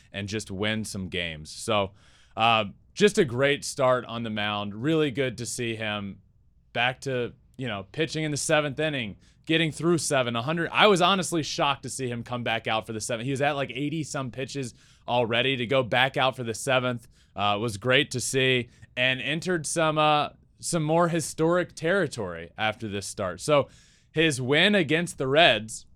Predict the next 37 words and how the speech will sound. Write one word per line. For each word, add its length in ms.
was 240
his 240
first 420
win 540
against 420
the 100
Reds 440
in 200
his 220
career. 460
It 80
was 120
only 220
his 160
third 220
start 280
against 300
them. 260
First 480
win 280
against 300
the 80
Reds, 300
meaning 680
he 140
now 500
has 320
earned 420
a 140
win 460
on 280
the 80
mound 460
against 440
every 640
single 640
team 540